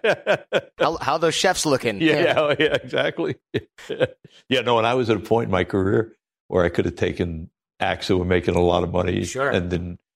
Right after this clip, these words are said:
Speaker 1: but
Speaker 2: And
Speaker 1: never
Speaker 2: not
Speaker 1: was
Speaker 2: dealt
Speaker 1: my
Speaker 2: with the head-
Speaker 1: path.
Speaker 2: Yeah.
Speaker 1: Yeah.
Speaker 2: You could have not dealt with the headache, yeah.
Speaker 1: Yeah.
Speaker 2: And just as soon moved along.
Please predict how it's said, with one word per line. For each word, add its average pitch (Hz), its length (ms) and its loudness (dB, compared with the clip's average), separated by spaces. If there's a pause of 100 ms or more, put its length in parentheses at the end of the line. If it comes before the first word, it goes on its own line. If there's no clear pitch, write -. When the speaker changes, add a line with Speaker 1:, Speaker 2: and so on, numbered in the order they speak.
(380)
Speaker 1:
but 90 100 -2
Speaker 2:
And 85 220 -6
Speaker 1:
never 127 160 0
Speaker 2:
not 147 80 2
Speaker 1:
was 135 80 4
Speaker 2:
dealt 113 100 0
Speaker 1:
my 123 100 2
Speaker 2:
with 104 40 -6
the 98 60 -8
head- 98 260 0
Speaker 1:
path. - 180 -20
Speaker 2:
Yeah. 135 220 0 (260)
Speaker 1:
Yeah. 87 180 -6 (200)
Speaker 2:
You 117 80 -6
could 127 160 0
have 117 80 -2
not 120 220 0
dealt 123 160 4
with 113 100 -4
the 110 60 2
headache, 107 400 0
yeah. 104 200 4
Speaker 1:
Yeah. 90 100 -4 (420)
Speaker 2:
And 98 120 -4
just 107 280 -4
as 98 80 -8
soon 110 320 -4
moved 110 360 0
along. 110 200 4